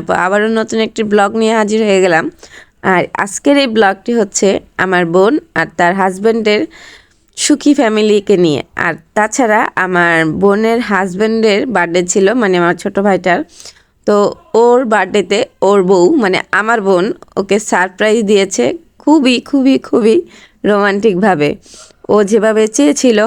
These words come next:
হয়তো সেভাবে হতে পারে নাই, কিন্তু আলহামদুলিল্লাহ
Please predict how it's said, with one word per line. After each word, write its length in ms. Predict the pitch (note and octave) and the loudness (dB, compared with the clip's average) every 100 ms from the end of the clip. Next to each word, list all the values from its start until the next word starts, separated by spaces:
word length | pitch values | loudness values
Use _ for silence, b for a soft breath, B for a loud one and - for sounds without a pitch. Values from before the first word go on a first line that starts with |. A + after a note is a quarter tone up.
| A3+ | 0
হয়তো 320 | F3+ - F3+ | -2 0 -2
সেভাবে 340 | F3+ F#3 F3 | 0 0 0
হতে 280 | F#3+ F#3+ G#3+ | 0 -2 -2
পারে 260 | G#3+ A#3 A3 | -2 0 0
নাই, 200 | F#3+ F3 C#4+ B B B _ | 0 -2 -6 B B B _
কিন্তু 360 | A#3+ A#3+ A3 G#3+ - | 0 0 2 0 0
আলহামদুলিল্লাহ 880 | - G3+ G3+ G#3+ G#3 G#3 G3 F#3 | -2 -2 -2 0 0 2 2 2